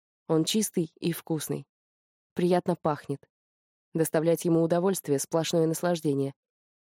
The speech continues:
Обвожу языком головку и слышу глухой стон над своей головой. Низ живота сводит судорогой. Я хочу его. Нас обоих охватывает страсть. Сегодня она пропитана алкоголем и лавиной смывает границы.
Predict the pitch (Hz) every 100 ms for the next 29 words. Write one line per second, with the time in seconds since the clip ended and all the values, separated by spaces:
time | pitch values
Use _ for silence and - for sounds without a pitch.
0 | _ _ _ _ - 151 151 156 156 165
1 | 151 151 - 156 156 156 175 220 - 151
2 | - 170 165 165 160 160 160 147 - 160
3 | 175 170 - 151 151 156 156 156 147 135
4 | - _ _ _ _ 180 165 143 147 147
5 | 170 160 156 156 156 - 175 147 135 139
6 | 131 _ _ _ _ _ - 175 156 180
7 | - 190 170 139 135 - _ _ _ _
8 | _ _ - 165 165 165 170 180 - 175
9 | 165 160 160 156 - 151 135 - - _
10 | _ _ _ _ _ - 226 208 185 190
11 | 196 185 220 185 185 175 - 180 196 214
12 | 151 - 185 190 180 185 208 190 180 175
13 | 170 165 180 175 156 - -